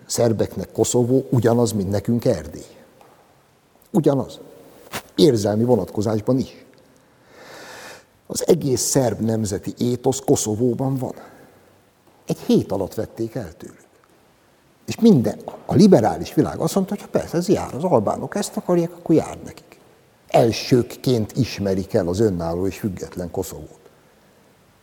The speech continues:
És azt mondjuk kicsit föltett kézzel, hogy másfél millió magyarnak nem lehetne autó-, legalább a Székelyföldnek nem lehetne autonómiát adni? Hát hiszen ott egy tömbben él egymillió magyar. Hát se közel, se távol nincsen román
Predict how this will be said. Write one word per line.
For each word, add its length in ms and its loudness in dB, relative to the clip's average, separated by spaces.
És 160 -20
azt 200 -8
mondjuk 240 -4
kicsit 340 -8
föltett 480 -4
kézzel, 440 -8
hogy 120 -16
másfél 420 -8
millió 300 -4
magyarnak 540 -6
nem 200 -2
lehetne 380 -4
autó-, 320 -10
legalább 340 -2
a 40 -6
Székelyföldnek 960 -6
nem 160 0
lehetne 260 -2
autonómiát 640 -2
adni? 220 -4
Hát 160 -14
hiszen 220 0
ott 200 0
egy 280 2
tömbben 440 6
él 180 4
egymillió 560 0
magyar. 380 -6
Hát 140 -2
se 140 4
közel, 300 4
se 180 2
távol 360 -2
nincsen 380 -4
román 380 -6